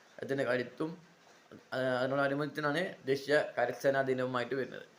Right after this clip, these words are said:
ഇനി ജനുവരി പതിനാറ് ദേശീയ സ്റ്റാർട്ടപ്പ് ദിനം. നമ്മൾ പറഞ്ഞു, ഏഹ്, നേരത്തെ രാജ്യത്തിൻ്റെ പുര-, ഏഹ്, സംരക്ഷണം പറഞ്ഞപ്പോൾ ഒരു രാജ്യത്തിൻ്റെ പുരോഗതിക്ക് എന്നും സ്റ്റാർട്ടപ്പുകൾ മികച്ചതാണ്.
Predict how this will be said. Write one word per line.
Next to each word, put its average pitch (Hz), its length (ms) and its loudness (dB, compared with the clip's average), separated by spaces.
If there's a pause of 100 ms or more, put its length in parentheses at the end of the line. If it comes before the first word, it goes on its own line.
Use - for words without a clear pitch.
(240)
ഇനി 175 140 -2
ജനുവരി 170 500 8
പതിനാറ് 151 560 6 (260)
ദേശീയ 139 440 4
സ്റ്റാർട്ടപ്പ് 127 480 2
ദിനം. - 180 -16 (1120)
നമ്മൾ 156 160 2
പറഞ്ഞു, 180 340 8 (400)
ഏഹ്, 147 460 4 (140)
നേരത്തെ 156 420 6 (160)
രാജ്യത്തിൻ്റെ 156 800 6
പുര-, 151 320 4 (100)
ഏഹ്, 143 220 2 (260)
സംരക്ഷണം 160 580 0
പറഞ്ഞപ്പോൾ 143 440 4 (580)
ഒരു 135 100 -2
രാജ്യത്തിൻ്റെ 151 400 6
പുരോഗതിക്ക് 151 680 6 (600)
എന്നും 151 280 0 (120)
സ്റ്റാർട്ടപ്പുകൾ 143 640 4 (540)
മികച്ചതാണ്. 131 680 0